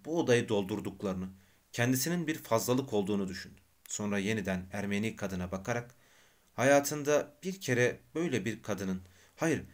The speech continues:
herhangi bir kadının sevgisini kazanamadığını aklından geçirdi. Bu sırada abisi,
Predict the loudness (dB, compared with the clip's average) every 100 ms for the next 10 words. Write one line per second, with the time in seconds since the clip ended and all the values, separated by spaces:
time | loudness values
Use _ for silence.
0 | -2 2 2 2 2 0 0 0 -2 0
1 | 0 0 2 2 2 -2 -4 -4 -2 -2
2 | 0 0 0 0 0 -2 -4 -4 -4 -6
3 | -12 -16 -18 -20 _ _ _ _ _ _
4 | _ _ _ _ _ _ _ _ _ _
5 | _ _ _ _ _ _ -12 0 4 6
6 | 8 6 4 -2 -6